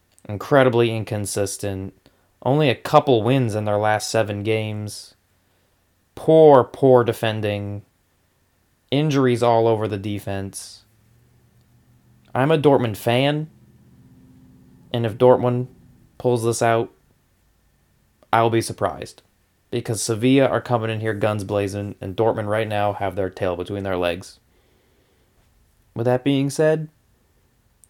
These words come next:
get out there and watch some football this weekend. Watch some football this week. There's games everywhere. You don't need to go outside. You see how cold it is outside? You don't need to go outside. Stay inside.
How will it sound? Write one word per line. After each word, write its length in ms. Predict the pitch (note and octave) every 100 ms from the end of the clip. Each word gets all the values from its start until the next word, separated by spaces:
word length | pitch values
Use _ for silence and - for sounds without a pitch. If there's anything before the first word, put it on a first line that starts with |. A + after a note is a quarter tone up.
| -
get 200 | G#2 B2+
out 200 | C3+ C3+
there 200 | C#3 C3+
and 140 | C3 C3
watch 240 | C3+ C3
some 160 | - C3
football 560 | - E3+ - D3+ D3
this 200 | C#3+ C#3+
weekend. 500 | D3 C#3+ C#3 C#3 C#3 - _ _ _ _ _ _ _
Watch 200 | A#2 -
some 120 | A#2
football 400 | - C3+ C3 B2
this 240 | A#2 A2+
week. 400 | A2+ D#3 D#3+ - - _ _ _ _ _ _ _ _
There's 200 | A2+ G#2+
games 360 | G#2 C#3+ D3 C#3
everywhere. 720 | C3 B2 B2+ B2+ B2 B2 B2 _ _ _ _ _ _ _ _ _ _ _ _ _ _
You 120 | - E3
don't 100 | C3+
need 80 |
to 60 | G#2+
go 160 | A2 G#2
outside. 320 | - A#2 C3
You 60 |
see 120 | D3 F3+
how 120 | E3+
cold 300 | F#3+ F#3+ F#3+
it 60 |
is 140 | F#3+ F#3+
outside? 560 | F#3+ F#3 F#3+ F#3+ G3
You 80 | G3+
don't 100 | E3
need 100 | B2+
to 60 | G#2+
go 180 | G#2+ F#2+
outside. 420 | G2 G#2 G#2 - _
Stay 300 | - D3 C#3+
inside. 460 | C3 A#2+ A2 G#2+